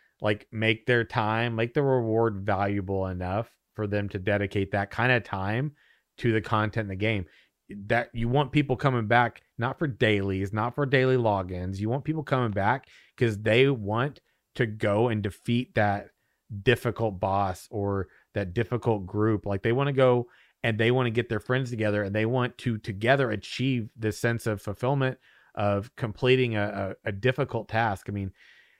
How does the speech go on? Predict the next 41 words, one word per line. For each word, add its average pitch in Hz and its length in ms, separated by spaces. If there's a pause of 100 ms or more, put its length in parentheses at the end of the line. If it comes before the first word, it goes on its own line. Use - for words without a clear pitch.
(360)
that's 143 240
super 131 240
rewarding. 117 520
Like, 98 280
it, - 240
there's 120 240
nothing 135 360
like 120 220
going 113 380
and, 101 160
and 101 260 (340)
finally 135 520
achieving, 127 640
like, 113 240
your 104 160
first 113 300
kill 104 200
on 104 140
a 92 60
boss, 90 580 (540)
getting 143 340
the 143 100
reward 117 800
of 113 200
that 104 160
loot 117 260
that 139 100
you 113 240
know 120 500
is 110 140
gonna 107 240
make 113 300
your 113 160
character, 113 440
your 104 160
group 110 360
makeup 113 380
stronger 113 580
as 123 120
a 110 40
result, 104 580